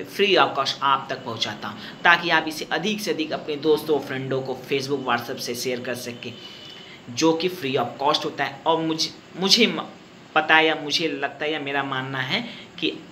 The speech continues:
आप या आपसे रिलेटेड जो भी कोई हो, जो academic या कॉम्पिटिटिव study कर रहा हो, उसके लिए फ़ायदेमंद होंगे, Directly नहीं तो indirectly, Short term में नहीं तो long term में, क्योंकि विद्या कभी ख़राब नहीं जाती। तो ओके, तो कल फिर आते हैं, फिर consumer behavior analysis के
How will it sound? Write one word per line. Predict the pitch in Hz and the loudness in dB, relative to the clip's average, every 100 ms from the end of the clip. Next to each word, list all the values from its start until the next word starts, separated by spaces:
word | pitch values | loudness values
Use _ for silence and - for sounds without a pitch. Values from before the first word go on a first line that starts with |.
| - - | -20 2
आप | 139 147 147 139 | 6 8 6 4
या | 143 | 4
आपसे | 135 135 - | 4 0 -4
रिलेटेड | 143 135 147 139 | -2 0 -2 -2
जो | 156 175 | 2 2
भी | 151 | 2
कोई | - 139 131 | 0 0 0
हो, | |
जो | 123 - 180 - | 0 0 2 2
academic | - 143 143 151 - | 2 2 2 -2 2
या | 147 | 0
कॉम्पिटिटिव | 143 139 131 143 139 | 0 -6 -6 -4 -2
study | 147 139 | -2 -4
कर | - 139 | -2 -2
रहा | 127 | 0
हो, | 117 92 | -2 -4
उसके | - 180 | -2 -2
लिए | 170 | -4
फ़ायदेमंद | - - 120 120 127 110 104 | -4 -2 -2 0 -4 -4 -8
होंगे, | 95 101 107 | -10 -12 -4
Directly | 123 139 143 160 165 | 2 2 2 -2 -4
नहीं | 143 151 | -4 -4
तो | 143 | -4
indirectly, | 110 107 104 - 104 - - - - | -4 -6 -6 -8 -12 -12 -16 -16 -12
Short | - 165 160 165 | -2 4 4 4
term | 156 | 0
में | 156 151 | 0 -2
नहीं | 151 | -4
तो | 156 | -6
long | 135 120 120 117 120 | -4 -2 -2 -4 -8
term | 117 | -10
में, | 117 120 | -8 -8
क्योंकि | 120 120 | -8 -10
विद्या | 104 107 117 | -10 -8 -8
कभी | 107 107 123 208 220 - - - | -8 -8 -2 -2 -2 -6 -16 -14
ख़राब | - 98 104 | -8 -6 -8
नहीं | 98 101 | -10 -12
जाती। | 87 87 - - | -12 -14 -18 -10
तो | 139 | -6
ओके, | 110 143 285 294 - - - - - - | -4 2 2 2 -8 -16 -18 -20 -20 -2
तो | 160 | -2
कल | - 170 | 2 0
फिर | 165 262 | 4 8
आते | 247 240 247 | 8 6 2
हैं, | 269 269 | 0 -4
फिर | - 247 | -8 0
consumer | 220 196 208 | 0 0 -4
behavior | 202 185 185 185 185 | 0 0 2 0 2
analysis | 170 165 165 165 175 | 4 4 4 -2 -6
के | - 170 | -2 -2